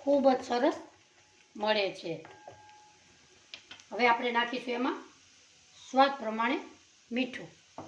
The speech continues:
મસાલાના ભાગનું મીઠું ઉમેરીશું.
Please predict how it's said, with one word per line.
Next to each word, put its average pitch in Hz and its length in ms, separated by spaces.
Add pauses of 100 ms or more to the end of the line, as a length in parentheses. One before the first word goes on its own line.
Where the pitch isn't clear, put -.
(1040)
મસાલાના 220 640
ભાગનું 240 300 (320)
મીઠું 254 340
ઉમેરીશું. 175 500